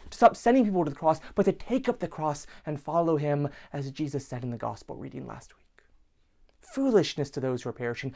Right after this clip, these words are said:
but to those who are being saved, it is the power of God. Winning, success, power, these all pull at us constantly. They are seductive. And yet they are nothing compared to God.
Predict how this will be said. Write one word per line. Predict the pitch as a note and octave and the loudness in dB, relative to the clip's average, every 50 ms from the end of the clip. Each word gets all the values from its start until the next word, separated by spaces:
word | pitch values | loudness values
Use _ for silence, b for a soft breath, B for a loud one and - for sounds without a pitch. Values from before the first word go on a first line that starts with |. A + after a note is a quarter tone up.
| B B B | B B B
but | F3 D3 | -2 -2
to | D#3 | 0
those | D#3+ G3+ C4 B3 G#3 F#3 | 0 0 0 0 2 0
who | F3+ | 2
are | |
being | D3 D3 C#3+ C#3 C3+ | 0 2 0 0 -2
saved, | - - A3+ A#3 A#3 G#3 E3 C3+ | -2 -2 0 2 2 2 2 0
it | D#3+ F#3 | -2 -4
is | A3+ G#3 - | -6 -10 -12
the | - | -16
power | - - - - G3 F#3+ F#3 F3 F3 E3 D#3+ | -18 -16 -8 -4 -2 0 0 0 -2 -4 -6
of | D#3 - | -8 -8
God. | - - - - - - - - _ _ _ _ _ _ _ _ _ - _ _ _ _ _ _ _ _ _ _ _ _ _ _ _ _ _ _ _ _ _ _ _ _ _ _ _ _ - | -12 -16 -18 -20 -20 -20 -20 -20 _ _ _ _ _ _ _ _ _ -20 _ _ _ _ _ _ _ _ _ _ _ _ _ _ _ _ _ _ _ _ _ _ _ _ _ _ _ _ -4
Winning, | - G#3 A3 A3 G3+ E3 C3 - | 2 4 6 6 6 6 4 -2
success, | - - F#3+ - - - G#3+ F#3 D#3 - - - | -8 -12 -12 -12 -6 -4 -4 -4 -4 -6 -10 -14
power, | - - G#3+ G3+ G#3 G3 F#3+ F3 - - - | -8 -2 2 4 6 6 6 6 4 0 -4
these | - A3+ A3+ G#3+ | -8 -8 -8 -6
all | - - G3 G3+ G3 | -4 -2 0 0 -2
pull | G3+ - - - G#3+ G#3 G#3 - - | -4 -6 -6 -2 0 0 0 0 -4
at | - F3+ F3+ G3 - - - | -10 -10 -10 -10 -12 -6 -4
us | F3 F3+ F3+ - - b b b b _ _ | -4 -4 -4 -8 -14 b b b b _ _
constantly. | - - - - D#3+ F3 F#3 F#3 - - F#3 F3 - - D#3+ D3 C#3+ C3 B B B B B B | -20 -18 -8 0 4 4 4 4 4 0 -2 -2 -2 -2 0 0 0 -2 B B B B B B
They | D3+ E3 - - | -2 -2 0 0
are | D3+ D#3 D#3+ D#3 | 0 0 0 -2
seductive. | D3 - - D3 C#3 C3 - C#3 B2 - - - - - A#2+ _ _ _ - _ _ _ _ _ _ _ _ _ - _ _ _ _ _ _ _ _ - _ _ _ _ _ _ _ _ _ - _ - | -4 -8 -10 -10 -10 -6 -8 -8 -10 -10 -18 -20 -20 -20 -20 _ _ _ -20 _ _ _ _ _ _ _ _ _ -20 _ _ _ _ _ _ _ _ -20 _ _ _ _ _ _ _ _ _ -20 _ -12
And | D#3 D#3 | -8 -8
yet | E3+ - | -6 -6
they | - E3+ E3+ | -6 -6 -6
are | E3+ | -4
nothing | E3 D#3 D#3+ E3 E3 - D#3 D3+ | -2 0 0 0 2 0 -4 -2
compared | C#3 C#3 B2+ C3 C3+ B2+ B2 B2 | -2 -4 -6 -6 -6 -6 -4 -6
to | B2 | -6
God. | - - - | -8 -8 -14